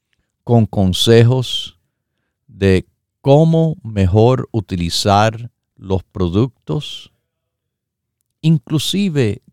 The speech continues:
en esos de constitución débil o sensibles, que, "Ay, eh, eruto el ajo". Ok, bueno.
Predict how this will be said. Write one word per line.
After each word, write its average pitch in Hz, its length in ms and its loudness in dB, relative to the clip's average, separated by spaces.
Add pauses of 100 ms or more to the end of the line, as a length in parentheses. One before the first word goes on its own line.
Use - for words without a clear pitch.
en 98 160 -4
esos 113 600 -6 (720)
de 101 160 -6
constitución 107 1000 -4
débil 120 460 -2 (400)
o - 160 -2
sensibles, 113 1200 -2 (960)
que, 107 300 0 (340)
"Ay, 254 580 2 (540)
eh, 180 420 2
eruto 220 720 4
el 180 180 2
ajo". 160 300 2
Ok, 190 320 -6 (240)
bueno. 104 400 -4